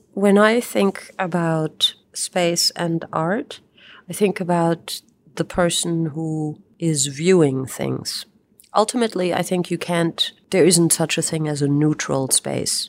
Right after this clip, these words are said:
So it is your own experience and your own evaluation or judgment that contributes to, to the analysis of what works, what was good,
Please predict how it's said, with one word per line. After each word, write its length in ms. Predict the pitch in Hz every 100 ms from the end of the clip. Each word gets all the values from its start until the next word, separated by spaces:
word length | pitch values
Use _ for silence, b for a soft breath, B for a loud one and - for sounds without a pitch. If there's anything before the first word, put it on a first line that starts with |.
| _
So 520 | - 180 170 165 160 -
it 160 | 202 160
is 420 | 175 196 165 170
your 500 | 185 185 180 175 -
own 460 | 175 185 175 170
experience 840 | - - - 170 165 175 185 185 -
and 300 | 165 160 160
your 320 | 160 156 -
own 560 | 170 165 165 165 160 - _ _ -
evaluation 1000 | 180 147 165 165 160 156 156 165 - 170
or 240 | 156 151
judgment 720 | 143 156 156 147 185 202 214 - _ -
that 200 | 196 -
contributes 920 | 190 165 - 196 165 143 139 - -
to, 600 | - - 175 165 160 156 - _
to 240 | - 175 156
the 380 | 165 156 - -
analysis 800 | 160 151 147 143 - 139 -
of 200 | - 135
what 220 | - 151 -
works, 760 | 165 160 160 - - - - -
what 160 | 165 -
was 160 | -
good, 560 | - 180 160 151 147